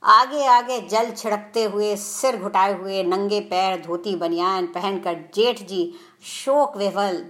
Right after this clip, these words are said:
दहाड़े मारते चल रहे थे। शमशान घाट पर जब बुढ़िया को जलाने के लिए पहली लपट जेठ जी ने लगाई, तो जेठानी पछाड़ खाकर गिर पड़ी। श्री व श्रीमती बशेश्वरनाथ पहले से ही आंसुओं में तर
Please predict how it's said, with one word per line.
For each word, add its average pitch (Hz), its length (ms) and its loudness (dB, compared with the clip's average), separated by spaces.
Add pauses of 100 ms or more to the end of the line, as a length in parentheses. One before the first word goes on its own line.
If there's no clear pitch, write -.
दहाड़े 202 360 4
मारते 175 320 -6
चल 165 160 -6
रहे 156 260 -10 (100)
थे। - 160 -20 (1040)
शमशान 175 800 -6
घाट 170 400 -4
पर 180 80 -6
जब 175 200 -6
बुढ़िया 175 300 -6
को 190 100 -6
जलाने 170 420 -2
के 196 140 -8
लिए 180 140 -4
पहली 247 640 -8
लपट 180 600 -2 (280)
जेठ 220 400 0
जी 190 200 -8
ने 202 120 -2
लगाई, 175 420 0 (720)
तो 202 100 -10
जेठानी 175 460 -4
पछाड़ 226 560 4
खाकर 151 360 -10
गिर 151 260 -14
पड़ी। - 300 -16 (1500)
श्री 285 540 -2
व 233 160 -4
श्रीमती 214 520 -4
बशेश्वरनाथ 202 1000 -2
पहले 214 640 -6
से - 200 -8
ही 190 260 -4
आंसुओं 202 460 2
में 185 260 -6
तर 185 260 -2